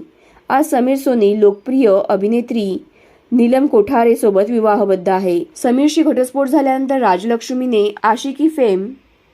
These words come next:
राहुल रॉयसोबत संसार थाटला. चौदा वर्षानंतर त्यांचाही घटस्फोट झाला.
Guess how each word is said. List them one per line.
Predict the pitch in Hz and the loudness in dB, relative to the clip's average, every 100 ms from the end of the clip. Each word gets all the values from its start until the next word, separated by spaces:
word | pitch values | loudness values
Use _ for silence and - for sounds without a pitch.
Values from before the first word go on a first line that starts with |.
| _ _ | _ _
राहुल | 233 240 294 285 | 0 2 2 0
रॉयसोबत | 226 233 254 285 208 | 0 0 0 -2 -2
संसार | 208 247 202 220 202 | -2 -2 -2 -2 -2
थाटला. | 254 180 185 180 - _ _ _ _ _ | -4 -2 -2 -2 -6 _ _ _ _ _
चौदा | 220 202 240 | -2 2 2
वर्षानंतर | 247 254 254 254 254 | 0 -2 -4 -2 -2
त्यांचाही | 226 202 233 262 | -2 0 0 0
घटस्फोट | 262 202 202 214 190 | -2 -4 -4 -2 -2
झाला. | 175 180 180 | -2 -4 -4